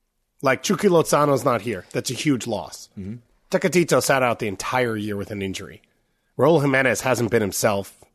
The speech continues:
Speaker 2: Mm-hmm.
Speaker 1: in years.
Speaker 2: Yep.
Speaker 1: And so there, while this is a bad Mexico team,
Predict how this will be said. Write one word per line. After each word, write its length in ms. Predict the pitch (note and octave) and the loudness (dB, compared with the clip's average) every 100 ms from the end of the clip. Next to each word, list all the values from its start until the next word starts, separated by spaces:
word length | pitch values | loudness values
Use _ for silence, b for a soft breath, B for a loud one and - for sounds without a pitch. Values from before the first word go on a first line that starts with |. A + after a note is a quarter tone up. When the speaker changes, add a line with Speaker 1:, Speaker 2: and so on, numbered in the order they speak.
| - | -14
Speaker 2:
Mm-hmm. 200 | G#2 A2 A2 _ _ _ _ - | -10 -10 -12 _ _ _ _ -2
Speaker 1:
in 160 | C3 | 0
years. 760 | A#2 A2+ D3 A#2 D2 D2 - - | 0 0 0 0 -2 -12 -10 -10
Speaker 2:
Yep. 180 | G2 F2 _ _ _ _ _ _ _ - | -10 -14 _ _ _ _ _ _ _ -2
Speaker 1:
And 220 | D3+ D3 | 0 2
so 200 | - D#3 G#2+ G#2 - | 2 2 2 -6 -2
there, 280 | C#3 C#3+ C#3+ _ | 2 2 0 _
while 320 | A#2+ C3 C#3 | 0 4 4
this 200 | C3+ C#3 | 4 2
is 100 | D3+ | 2
a 60 | D3+ | 0
bad 420 | A2+ A#2 G#2 A#2+ | 2 0 0 0
Mexico 480 | A2+ G#2+ - D3+ E3+ | -2 -4 -4 -4 -4
team, 300 | - F#3+ F3 | -2 -2 -2